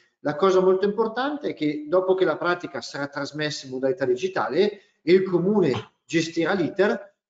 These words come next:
eh, voi potrete sempre controllare lo stato d'avanzamento della pratica. Abbiamo detto che uno dei modi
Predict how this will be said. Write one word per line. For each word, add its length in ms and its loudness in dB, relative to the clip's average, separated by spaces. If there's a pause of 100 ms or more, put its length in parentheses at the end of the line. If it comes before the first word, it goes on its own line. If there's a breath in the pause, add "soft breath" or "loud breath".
eh, 240 0
voi 220 2
potrete 400 -2
sempre 500 -2
controllare 640 0
lo 100 0
stato 300 -6
d'avanzamento 760 -4
della 140 2
pratica. 440 -20 (640)
Abbiamo 340 2
detto 540 2 (240 loud breath)
che 140 2
uno 260 2
dei 140 0
modi 480 0